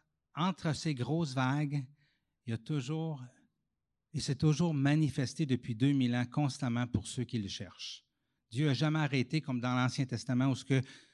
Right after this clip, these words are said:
à un moment donné, Dieu était plus là. Dieu a toujours été là pour ceux qui le cherchent depuis deux mille ans. Amen. Et cette vague apostolique que je vous ai parlé est en train de se préparer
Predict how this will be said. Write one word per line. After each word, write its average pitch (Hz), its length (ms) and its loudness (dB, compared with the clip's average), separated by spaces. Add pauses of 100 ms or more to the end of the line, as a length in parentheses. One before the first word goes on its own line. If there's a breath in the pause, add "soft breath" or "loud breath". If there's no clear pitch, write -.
(160 loud breath)
à 117 60 -2
un - 20 0
moment 120 220 4
donné, 120 560 2
Dieu 113 160 2
était 127 180 2
plus 113 160 -2
là. 98 160 -4 (300)
Dieu 151 140 2
a 147 40 4
toujours 185 440 2
été 143 220 2
là 135 220 2 (240 loud breath)
pour 123 140 4
ceux 139 180 -2
qui 123 140 -8
le - 40 -8
cherchent - 380 -10
depuis - 240 -6
deux 139 200 2
mille 120 240 2
ans. 92 120 -10 (440)
Amen. 131 380 -6 (960 soft breath)
Et 120 80 -10
cette 123 220 -4
vague 160 260 0
apostolique 151 600 0
que 147 100 0
je 117 100 -4
vous 117 160 -6
ai 127 80 -2
parlé 131 460 -2 (260 soft breath)
est 117 160 -4
en 120 120 0
train 139 180 0
de 117 100 0
se - 140 -6
préparer 123 560 2